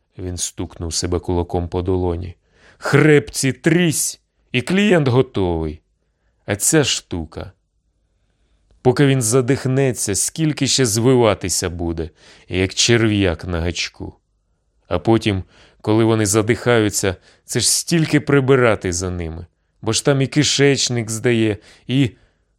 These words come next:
«Припинити!» обірвав його чорний. Відвів убік і люто щось зашипів.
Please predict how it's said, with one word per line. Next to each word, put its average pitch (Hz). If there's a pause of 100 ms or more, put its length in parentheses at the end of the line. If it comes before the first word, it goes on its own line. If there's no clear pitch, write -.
«Припинити!» 160 (460)
обірвав 85
його 82
чорний. 80 (880)
Відвів 98
убік 107 (380)
і 92
люто 104
щось 92
зашипів. 90